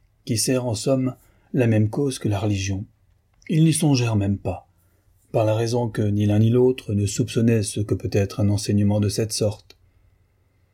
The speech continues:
Non qu'ils fussent, le père un coquin, la mère une malhonnête femme.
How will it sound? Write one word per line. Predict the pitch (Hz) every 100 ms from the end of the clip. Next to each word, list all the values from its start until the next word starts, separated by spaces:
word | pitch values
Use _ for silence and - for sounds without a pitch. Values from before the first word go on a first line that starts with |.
| _ -
Non | 123 113
qu'ils | - 107
fussent, | - 139 139 - - _ _ _ -
le | 107 95
père | - 104 104 101
un | 98
coquin, | - 110 107 127 110 - _ _ _
la | 160 113
mère | 107 110 110 110
une | 110 107
malhonnête | 107 107 107 107 -
femme. | 104 95 95